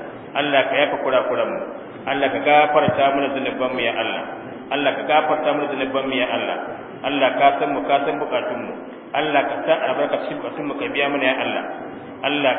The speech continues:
ka san mu, ka san bukatun mu. Allah ka zama da kai cikin bukatun mu ka biya mana ya Allah.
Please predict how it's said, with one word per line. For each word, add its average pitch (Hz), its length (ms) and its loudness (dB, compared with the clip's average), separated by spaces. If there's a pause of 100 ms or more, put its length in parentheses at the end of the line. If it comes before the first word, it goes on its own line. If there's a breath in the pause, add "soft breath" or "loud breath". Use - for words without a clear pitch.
ka 151 160 4
san 151 160 0
mu, 143 100 -2
ka 151 220 0
san 160 100 0
bukatun 135 400 -2
mu. 120 120 -8 (180)
Allah 151 400 2
ka - 100 -2
zama 147 220 -2
da 135 40 -4
kai - 140 -2
cikin 147 160 -6
bukatun - 220 -6
mu 135 100 -4
ka 147 140 -4
biya 151 160 0
mana 147 160 -2
ya 139 160 2
Allah. 107 260 -2